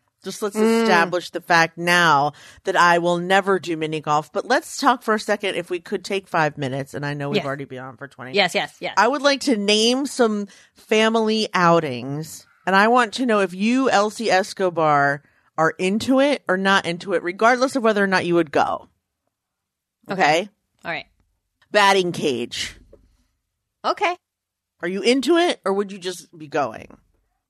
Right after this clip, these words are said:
Speaker 2: I mean, oh, you mean into it as in, like,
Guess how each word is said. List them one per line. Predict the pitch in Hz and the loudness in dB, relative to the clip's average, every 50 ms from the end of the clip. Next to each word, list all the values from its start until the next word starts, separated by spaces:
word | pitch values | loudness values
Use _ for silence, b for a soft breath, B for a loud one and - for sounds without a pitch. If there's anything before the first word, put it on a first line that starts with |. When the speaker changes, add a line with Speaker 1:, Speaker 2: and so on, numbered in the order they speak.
| _ _ | _ _
Speaker 2:
I | - 277 302 277 277 | -2 0 0 0 0
mean, | 277 285 277 269 262 262 254 247 240 - - | 0 0 0 0 0 -2 -2 -4 -4 0 2
oh, | 269 277 | 2 2
you | 285 277 277 | 2 2 0
mean | 285 285 269 247 | 0 0 0 0
into | - 269 269 262 - 269 277 | 0 0 0 0 0 0 0
it | 247 240 | 2 2
as | 233 214 | 2 0
in, | 226 226 220 208 | -2 -4 -2 -2
like, | 202 190 185 175 170 160 - - - _ | -2 -2 -2 -2 -6 -10 -14 -20 -20 _